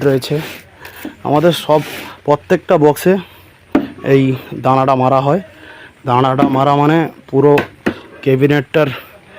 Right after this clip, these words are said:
হার্ড কন্ডিশন এবং লংজিভিটি দুটোই বাড়ে। তো দেখতে থাকো, পুরো কভার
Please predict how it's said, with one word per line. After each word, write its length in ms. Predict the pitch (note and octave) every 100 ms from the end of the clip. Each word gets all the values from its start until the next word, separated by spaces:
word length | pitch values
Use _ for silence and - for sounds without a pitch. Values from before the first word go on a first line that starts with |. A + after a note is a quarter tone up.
| - - - C3
হার্ড 240 | D3 D3 - -
কন্ডিশন 420 | C#3+ C#3+ C3+ D#3 C#3
এবং 140 | C3+ C3+ B2+ - - B2+
লংজিভিটি 500 | C3+ B2+ C3 C3+ E3+ - - - - B2+
দুটোই 260 | B2 C#3+ C3+
বাড়ে। 180 | B2+ D#3 E3+ _ - - - - - - - -
তো 60 | B2+
দেখতে 200 | C3+ - D3
থাকো, 160 | D3+ D#3+ C#3
পুরো 180 | C3+ C#3 C3 - - _ - - - - - - -
কভার 340 | B2+ C3 C3+